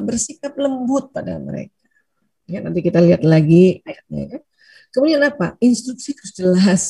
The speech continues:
Kalau memberitahu sesuatu, ya harus jelas. Kadang-kadang kita sukanya, ya, menyuruh sesuatu nggak jelas maunya apa, ya. Kemudian apa? Fahami beda laki-laki dan perempuan.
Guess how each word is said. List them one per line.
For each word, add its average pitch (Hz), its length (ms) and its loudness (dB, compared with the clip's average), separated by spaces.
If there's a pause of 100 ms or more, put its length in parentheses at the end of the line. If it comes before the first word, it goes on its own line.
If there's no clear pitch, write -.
(840)
Kalau 170 240 0
memberitahu 180 480 0
sesuatu, 180 640 -2
ya 170 160 4
harus 156 160 -6
jelas. 165 960 -6
Kadang-kadang 180 400 -4
kita 208 400 -2 (320)
sukanya, 226 800 2
ya, 240 240 2
menyuruh 196 400 2
sesuatu - 560 -8
nggak 190 160 -12
jelas 233 400 -6
maunya 202 480 -4
apa, 175 480 -12 (400)
ya. 220 240 -8 (480)
Kemudian 254 320 0
apa? 196 240 0
Fahami 302 480 2
beda 208 240 2
laki-laki 190 400 -8
dan 156 160 -10
perempuan. 156 640 -10